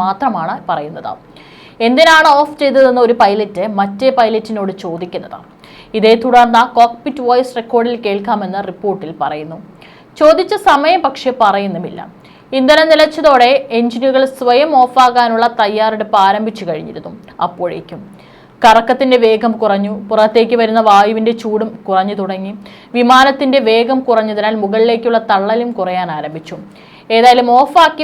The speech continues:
പത്ത് സെക്കൻഡ് കഴിയുമ്പോഴേക്കും ഒന്നാം എഞ്ചിന്റെ ഇന്ധന സ്വിച്ച് വീണ്ടും ഓണാക്കി. വീണ്ടും ഒരു നാല് സെക്കൻഡിന് ശേഷം രണ്ടാം എഞ്ചിനിലേക്കുള്ള ഇന്ധന പ്രവാഹവും പുനഃസ്ഥാപിച്ചു.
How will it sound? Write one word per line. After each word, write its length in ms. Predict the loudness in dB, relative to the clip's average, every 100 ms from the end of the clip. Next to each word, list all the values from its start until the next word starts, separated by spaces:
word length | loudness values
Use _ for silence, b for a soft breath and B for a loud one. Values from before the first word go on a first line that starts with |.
| -2
പത്ത് 300 | -2 0 -4
സെക്കൻഡ് 380 | -2 -2 -2 0
കഴിയുമ്പോഴേക്കും 840 | 2 2 0 0 0 -4 -8 -12 B B B
ഒന്നാം 480 | 0 4 4 4 2
എഞ്ചിന്റെ 340 | 0 0 0
ഇന്ധന 460 | 2 0 0 0 -2
സ്വിച്ച് 340 | -4 -8 -6
വീണ്ടും 500 | -6 -2 -2 -2 -2
ഓണാക്കി. 420 | -4 -6 -12 -18 -20 _ B B B -2
വീണ്ടും 340 | 0 2 4
ഒരു 140 | 4 4
നാല് 320 | 4 4 2
സെക്കൻഡിന് 460 | -2 -4 -4 -4 -2
ശേഷം 240 | -2 0
രണ്ടാം 440 | 0 2 2 2 0
എഞ്ചിനിലേക്കുള്ള 720 | -2 -2 0 -2 -2 -2 -2
ഇന്ധന 440 | -2 -4 -2 -2
പ്രവാഹവും 560 | -2 0 2 2 0 -6
പുനഃസ്ഥാപിച്ചു. 680 | -8 -8 -6 -6 -6 -12